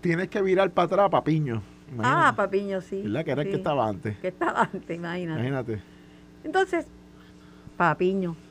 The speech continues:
Speaker 1: ¿Viste?
Speaker 2: Escribió un, escribió un libro y me envió
Speaker 1: Lo sé,
Speaker 2: copia
Speaker 1: lo,
Speaker 2: del
Speaker 1: lo vi
Speaker 2: libro.
Speaker 1: hace unos tiempos atrás y, pues, me alegró
Speaker 2: Muy
Speaker 1: saludarlo.
Speaker 2: gentil, Papiño,
Speaker 1: Siempre,
Speaker 2: muy gentil,
Speaker 1: siempre, siempre.
Speaker 2: encantador. Tat-,
Speaker 1: A-,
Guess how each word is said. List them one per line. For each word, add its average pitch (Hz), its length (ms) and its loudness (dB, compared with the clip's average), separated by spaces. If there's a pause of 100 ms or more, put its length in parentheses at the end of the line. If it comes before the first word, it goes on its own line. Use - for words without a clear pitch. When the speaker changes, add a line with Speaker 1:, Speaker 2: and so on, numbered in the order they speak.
(320)
Speaker 1:
¿Viste? 208 200 0
Speaker 2:
Escribió 202 220 4
un, 254 140 -4
escribió 220 400 0
un 226 100 -2
libro 254 200 -2
y 247 40 -4
me 220 80 -2
envió 185 360 0
Speaker 1:
Lo 110 140 2
sé, 147 300 2
Speaker 2:
copia 131 240 0
Speaker 1:
lo, - 40 6
Speaker 2:
del 131 160 2
Speaker 1:
lo 123 140 4
vi 131 100 6
Speaker 2:
libro. 151 140 6
Speaker 1:
hace 180 100 0
unos 165 220 0
tiempos 165 320 0
atrás 165 340 -2
y, 123 140 -4
pues, 110 200 -6
me 110 100 -8
alegró 107 260 -2
Speaker 2:
Muy 269 60 0
Speaker 1:
saludarlo. 311 260 2
Speaker 2:
gentil, 262 200 -2
Papiño, 190 480 -4
Speaker 1:
Siempre, 156 280 -4
Speaker 2:
muy 247 100 -4
gentil, 254 200 -8
Speaker 1:
siempre, 220 180 -6
siempre. 196 200 -4
Speaker 2:
encantador. 180 360 -4 (1000)
Tat-, 330 160 6 (160)
Speaker 1:
A-, 208 80 -4